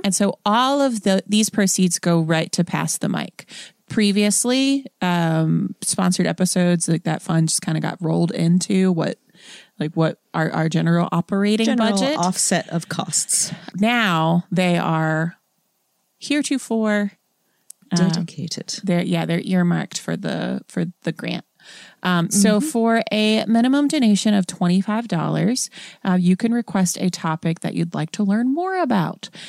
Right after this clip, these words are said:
Speaker 1: Um, so we do reserve the right to veto, ve-, veto, veto or offer alternatives. Uh, but we also love when folks sponsor episodes 'cause it's usually things we wouldn't think of on our own. Um, and we learn so much.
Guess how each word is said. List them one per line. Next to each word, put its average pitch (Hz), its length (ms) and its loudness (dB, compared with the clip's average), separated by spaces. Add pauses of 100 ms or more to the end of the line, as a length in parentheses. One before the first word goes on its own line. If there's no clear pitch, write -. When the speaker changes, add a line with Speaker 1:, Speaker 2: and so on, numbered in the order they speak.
(180)
Speaker 1:
Um, 185 220 2
so 196 180 0
we 196 280 2
do 220 320 2
reserve 202 420 0
the 185 80 0
right 180 220 0
to - 180 -2
veto, 175 680 0 (180)
ve-, 175 160 -2 (120)
veto, - 260 -10 (240)
veto 214 640 -4
or 170 280 -2
offer 180 320 -4
alternatives. 190 760 -2 (340)
Uh, 196 200 2
but 220 180 0
we 240 260 -2
also 220 440 -2
love 180 400 -2
when 180 160 2
folks 175 280 -4
sponsor 170 400 -2
episodes 165 540 -4
'cause 165 160 -2
it's 165 180 -4
usually 165 300 0
things 165 300 -2
we 160 100 0
wouldn't 160 240 -4
think 165 220 0
of 170 120 0
on 165 160 0
our 160 180 0
own. 226 360 0 (460)
Um, 185 240 0
and 247 120 -4
we 269 140 -2
learn 285 180 -4
so 320 180 -4
much. 320 1080 -4